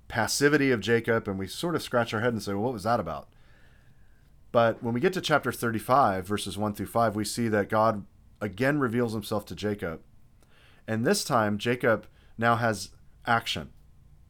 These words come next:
He's no longer passive. Now he's active. He's leading his home. And he says to his family, "Put away the foreign gods,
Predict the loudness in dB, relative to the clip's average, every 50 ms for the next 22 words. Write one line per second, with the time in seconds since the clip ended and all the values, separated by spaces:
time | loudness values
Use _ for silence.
0 | -20 -20 -20 -20 -20 -20 _ -20 -20 -20 -12 -8 -4 0 2 4 6 6 6 6
1 | 4 2 0 2 4 4 4 2 0 0 2 4 4 4 2 0 -2 0 2 2
2 | 2 2 0 -4 -4 -2 -4 -6 -4 -4 -2 -2 -2 0 0 -2 -2 -2 0 0
3 | 0 0 0 -2 -6 -12 -20 _ -20 -20 -20 _ -20 -20 -20 -20 -20 -20 -12 -8
4 | -6 -4 -4 -2 2 2 2 2 0 -2 -2 -2 -2 -2 -2 -2 -2 0 0 -2
5 | -2 -4 -6 -8 -16 -20 -20 -20 -14 -6 0 2 4 6 6 6 6 6 2 -2
6 | 0 -2 0 2 2 0 0 -2 -2 -2 -2 -4 -4 -6 -8 -8 -10 -12